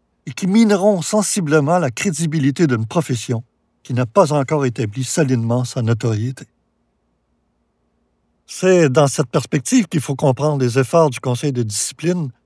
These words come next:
pour traquer les médecins qui participent à des commerces de remèdes douteux ou qui s'associent à des praticiens illégaux. Certains se livrent à la vente illégale d'alcool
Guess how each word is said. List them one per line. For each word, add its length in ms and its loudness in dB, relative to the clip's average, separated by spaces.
pour 140 -6
traquer 360 -2
les 120 0
médecins 380 0
qui 140 -16
participent 500 -8
à 80 -4
des 120 -6
commerces 420 0
de 40 0
remèdes 400 -2
douteux 380 -2
ou 100 -6
qui 140 -6
s'associent 640 -2
à 20 -4
des 120 -4
praticiens 560 -2
illégaux. 460 -2
Certains 460 -2
se 140 -2
livrent 340 2
à 60 4
la 100 6
vente 280 2
illégale 460 2
d'alcool 640 -2